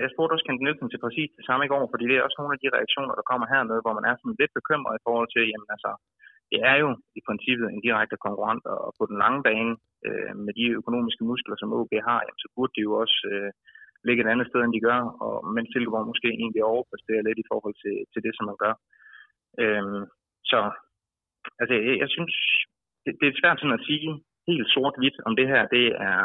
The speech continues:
godt for den ene eller for den anden part. Øhm, jeg, jeg synes bare, at man skal også huske på, at Niklas har været en kæmpe succes i Silkeborg, altså det har han virkelig, og man kommer til at savne både de lederegenskaber, som du siger, hans målnæse selvfølgelig,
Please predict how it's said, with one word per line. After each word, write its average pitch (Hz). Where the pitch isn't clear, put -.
godt 131
for 120
den 107
ene 135
eller 104
for 107
den 101
anden 120
part. 117
Øhm, -
jeg, 127
jeg 131
synes 156
bare, 143
at 117
man 120
skal -
også -
huske -
på, 165
at 117
Niklas 127
har 110
været 110
en -
kæmpe 160
succes 110
i -
Silkeborg, 113
altså -
det 123
har 135
han 107
virkelig, 110
og 107
man -
kommer 104
til 160
at -
savne 127
både 127
de 117
lederegenskaber, 117
som 101
du -
siger, 123
hans 104
målnæse 123
selvfølgelig, 113